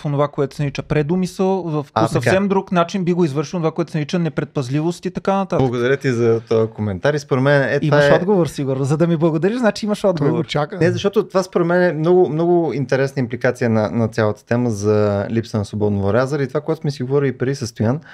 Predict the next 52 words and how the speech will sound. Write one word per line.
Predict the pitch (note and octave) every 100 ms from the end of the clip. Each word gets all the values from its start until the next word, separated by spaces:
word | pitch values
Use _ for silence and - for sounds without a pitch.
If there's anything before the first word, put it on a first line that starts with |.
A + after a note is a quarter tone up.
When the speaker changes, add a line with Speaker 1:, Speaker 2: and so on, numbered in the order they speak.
| - _
Speaker 2:
а, | A2+ A2 G#2+ G#2+
нали, | A#2 B2+ - -
ако | B2 A#2+ - _ -
ние | C3+ F3
се | G3+
опитаме | G#3+ A3 G#3
да | F#3+
минаваме | F3 F3+ G3 F3+
през | D3
призмата | - E3 E3 E3+ D3 D3+
на, | C#3+ C3 C3 - -
нали, | B2+ C3+ D3+
наистина | D#3+ - F3
хората | C#3+ E3+ F3 D3
нямат | D#3 F#3+ G3+
избор | A3 G3 F3+
да | C3+
направят | A2 - G#2
това | - G2
нещо, | G2 -
нали, | A3 A3 -
както | A3 G#3 -
с | F#3+ - - -
тъпия | G#3 F3+ D3 C#3
пример | E3 E3+ D3+
за | C#3+ E3 D#3+ D#3+ - -
имаш | - D#3+ C#3+
тумор | - E3 C#3+
в | A2 G2+
мозъка, | D#3 E3 C#3+ C#3
който | C#3+ C#3
те | C#3 A#2+
е |
накарал | G2+ - B2 A#2
да | A2
направиш | G#2 G#2 F#2+
това | - F2+
нещо | B2 G#3
и |
то, | G#3 G#3+
нали, | G#3
то | G#3 G3
тумор | - G3 D#3
е | F#3+ F#3+ F#3 F3+
цялото | D3+ F3 E3+ D#3+ D#3+
нещо. | D#3 D3 - -
Нали, | F#2+
съответно | A2 A#2+ C#3 D#3+
всичко | C#3 G#3 - F3+
има | F3
някакъв | E3 E3 D#3
предикат | - B2+ A2 - D#3